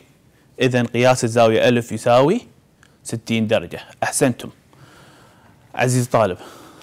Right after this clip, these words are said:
لاحظ، استخدمنا لإيجاد قياس ال-،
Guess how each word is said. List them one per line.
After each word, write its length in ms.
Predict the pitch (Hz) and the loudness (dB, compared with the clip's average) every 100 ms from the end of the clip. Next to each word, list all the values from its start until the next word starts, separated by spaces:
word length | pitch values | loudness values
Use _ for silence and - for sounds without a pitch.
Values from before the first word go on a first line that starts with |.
| - | 0
لاحظ، 340 | 131 117 90 - _ _ _ _ _ _ - | 2 2 -4 -12 _ _ _ _ _ _ -10
استخدمنا 720 | - - 131 143 156 156 180 - - _ | -6 -4 0 4 4 4 0 -4 -20 _
لإيجاد 500 | 123 139 131 143 139 | -6 -2 0 2 0
قياس 360 | - 123 139 135 | 0 0 0 2
ال-، 260 | 135 - | -2 -2